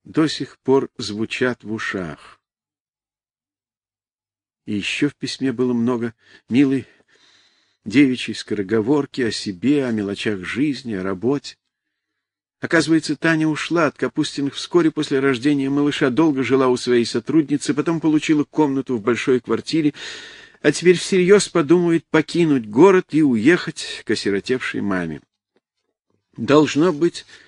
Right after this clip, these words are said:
мы скоро увидимся, Саша. Нам есть о чем поговорить, есть что сказать друг другу. Я с нетерпением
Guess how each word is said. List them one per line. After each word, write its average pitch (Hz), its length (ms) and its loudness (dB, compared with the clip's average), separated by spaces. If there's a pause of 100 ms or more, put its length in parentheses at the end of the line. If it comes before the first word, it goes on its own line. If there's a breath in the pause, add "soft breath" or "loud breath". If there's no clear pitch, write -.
(340 soft breath)
мы 131 260 2
скоро 156 340 0
увидимся, 113 680 0
Саша. - 520 -10 (800)
Нам 127 180 0
есть 139 320 -2
о 120 60 -2
чем 110 260 -8
поговорить, 104 840 -4 (720)
есть 143 260 2
что 143 240 -6
сказать - 800 -8 (380)
друг 101 280 -4
другу. 87 380 -8
Я 107 200 -2
с - 100 -8
нетерпением 156 1000 -2